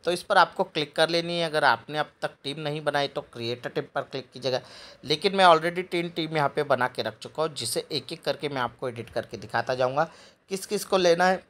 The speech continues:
किसको नहीं लेना है, आखिर में कैप्टन और वाइस कैप्टन किसे बना सकते हैं। तो चलिए माय टीम पर क्लिक कर लेते हैं सबसे पहले तो, और पहली टीम को मैं आपको एडिट,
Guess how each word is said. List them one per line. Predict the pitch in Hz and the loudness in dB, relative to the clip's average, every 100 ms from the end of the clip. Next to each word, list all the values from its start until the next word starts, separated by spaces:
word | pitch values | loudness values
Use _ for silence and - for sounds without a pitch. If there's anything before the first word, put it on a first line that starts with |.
| _ _ _ _ _ _ _ _ _ _ | _ _ _ _ _ _ _ _ _ _
किसको | 160 - 175 | -12 -2 0
नहीं | 170 170 | 2 0
लेना | 175 170 | 0 2
है, | 170 | 4
आखिर | 147 - | 2 0
में | 151 165 | -8 -4
कैप्टन | - - - 165 | -2 -2 -2 -2
और | 165 | 0
वाइस | 156 147 | -2 -2
कैप्टन | 143 - - | -6 -8 -14
किसे | 147 151 | -10 -4
बना | 143 143 | -2 -2
सकते | - _ 170 | -8 _ -8
हैं। | 160 - _ _ _ | -8 -16 _ _ _
तो | 247 | -4
चलिए | 247 220 226 233 | 2 6 8 8
माय | 190 160 | 8 6
टीम | 185 214 196 | 4 0 2
पर | - | 2
क्लिक | 185 170 170 | 2 -2 0
कर | 175 | 2
लेते | 170 170 180 | 4 4 2
हैं | |
सबसे | 175 139 - | -2 -4 -4
पहले | 160 156 156 151 | -4 -2 -2 -4
तो, | 143 147 - _ _ _ _ _ _ _ _ _ _ _ _ _ _ _ _ _ _ _ _ _ _ _ _ _ | -4 -8 -10 _ _ _ _ _ _ _ _ _ _ _ _ _ _ _ _ _ _ _ _ _ _ _ _ _
और | 202 226 - | 4 4 6
पहली | 156 160 | 4 4
टीम | 170 165 | 2 -2
को | 156 | -2
मैं | 170 160 | 2 4
आपको | 123 - 170 | 4 0 -2
एडिट, | 147 113 123 | -2 -4 -10